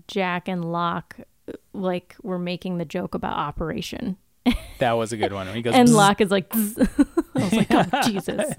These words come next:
Speaker 2: makes Jackie
Speaker 1: I
Speaker 2: jump.
Speaker 1: kinda wanted to say Art's blowing up, but that's messed up. <laughs>
Speaker 2: Yeah,
Speaker 1: I think
Speaker 2: that's
Speaker 1: it
Speaker 2: mu-
Speaker 1: just happens in such a funny way.
Speaker 2: Yeah.
Speaker 1: But it's also, like, really fucked up, like, 'cause it made me think of, um,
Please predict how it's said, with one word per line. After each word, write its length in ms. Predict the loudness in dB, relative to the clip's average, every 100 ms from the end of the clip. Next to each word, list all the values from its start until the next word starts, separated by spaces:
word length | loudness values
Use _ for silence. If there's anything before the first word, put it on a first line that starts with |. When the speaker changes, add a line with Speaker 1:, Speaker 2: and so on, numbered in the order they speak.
| -2
Speaker 2:
makes 320 | -2 -2 -8 -2
Jackie 460 | 0 0 -4 -10 -8 -4
Speaker 1:
I 180 | 2 2
Speaker 2:
jump. 100 | 2
Speaker 1:
kinda 280 | 2 4 4
wanted 360 | 4 2 2
to 100 | 0
say 420 | -2 0 2 0 -2
Art's 480 | -2 -2 -2 -6 -10
blowing 500 | -2 0 0 -2 -2
up, 240 | -4 -6 -4
but 220 | -4 -2
that's 240 | -2 -2 -2
messed 360 | -2 -6 -6
up. 220 | -6 0 0
<laughs> 40 | 0 -6 -20 -20 -20 -20 -20 -16 -4
Speaker 2:
Yeah, 220 | 0 4
Speaker 1:
I 40 | 6
think 60 | 6 6
Speaker 2:
that's 40 |
Speaker 1:
it 60 | 4
Speaker 2:
mu- 60 |
Speaker 1:
just 180 | 4 2
happens 600 | 0 2 2 4 4 4
in 160 | 4 2
such 240 | 2 2
a 100 | 2
funny 560 | -2 -6 -2 0 0 -2
way. 560 | -2 -2 0 0 -2 -6 _ _ _ _ _ 0
Speaker 2:
Yeah. 340 | 2 4 0 _ _ _ -20 -20 _ _ 4
Speaker 1:
But 120 | 6
it's 160 | 6 6
also, 400 | 4 4 4 4
like, 180 | 4 2
really 300 | 2 4 4
fucked 340 | 2 -4 -2 0
up, 160 | 2
like, 140 | 0 2
'cause 160 | 2
it 100 | 2
made 220 | 2 2 2
me 140 | 0
think 400 | 0 -2 -2 0
of, 400 | 2 4 2 0
um, 520 | -2 -2 -2 -4 -6